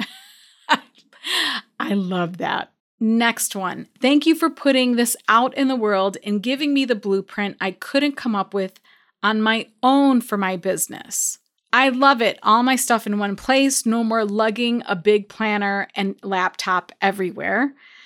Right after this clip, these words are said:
And the next person said, "I'm loving the digital planner. I've always been a pen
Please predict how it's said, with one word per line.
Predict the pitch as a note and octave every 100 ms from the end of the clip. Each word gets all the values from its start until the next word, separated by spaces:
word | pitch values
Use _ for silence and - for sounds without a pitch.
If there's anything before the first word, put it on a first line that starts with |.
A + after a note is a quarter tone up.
| - - _
And | A3
the | A3
next | A3+ A3+
person | - B3 A#3+ G#3
said, | A#3+ A3+
"I'm | A#3 A3
loving | A3+ A#3+ C4 C#4
the | C4+
digital | A3 G3+ G3+
planner. | G3+ - G3 G3+ G3+ A3
I've | G3+ G3 -
always | G#3 A3 B3
been | G3+ G#3+
a | G3
pen | - G#3+ G#3 G3+